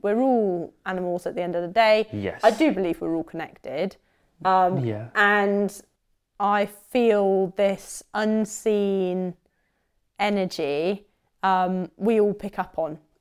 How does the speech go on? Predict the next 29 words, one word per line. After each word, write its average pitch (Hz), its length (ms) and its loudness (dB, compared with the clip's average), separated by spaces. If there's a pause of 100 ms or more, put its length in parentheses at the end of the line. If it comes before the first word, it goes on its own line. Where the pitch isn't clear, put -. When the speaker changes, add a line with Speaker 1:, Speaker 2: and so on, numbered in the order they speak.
Speaker 2:
Yes. 175 280 4
Speaker 1:
immediately. 196 520 4
Some 277 220 2
of 285 140 2
us 277 180 -2
are 247 40 2
more 220 360 2
aware 196 380 4
and 185 100 -2
conscious 185 420 -8
of 175 160 -2
it 156 140 -6
than 165 160 2
Speaker 2:
Yes. 196 80 4
Speaker 1:
others. 311 560 2 (260)
Others 214 260 2
are 196 80 4
completely 240 640 2
and 220 180 4
utterly 208 420 -2
oblivious 175 580 -4
to 151 180 -8
it. 143 140 -6
Speaker 2:
Yes, - 460 -6
I 101 120 0
agree 98 240 -2
with 95 160 -4
that. 101 280 -4
Speaker 1:
So 185 540 2